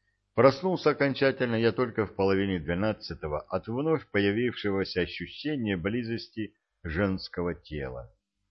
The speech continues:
Лениво потянулся, зевнул и заспанным голосом поинтересовался,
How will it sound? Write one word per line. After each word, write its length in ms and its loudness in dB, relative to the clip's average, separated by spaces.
Лениво 540 2
потянулся, 840 0
зевнул 760 2
и 120 2
заспанным 720 2
голосом 640 4
поинтересовался, 1500 0